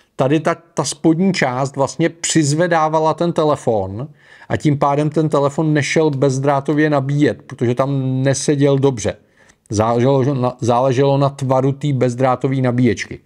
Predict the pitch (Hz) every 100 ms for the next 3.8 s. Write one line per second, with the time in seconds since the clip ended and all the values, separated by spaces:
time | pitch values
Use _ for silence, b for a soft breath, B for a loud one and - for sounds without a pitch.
0 | _ _ - _ _ _ _ _ _ b
1 | b b b - 120 143 165 160 196 170
2 | 185 185 175 185 143 135 - - 180 196
3 | 180 160 143 - 120 92 101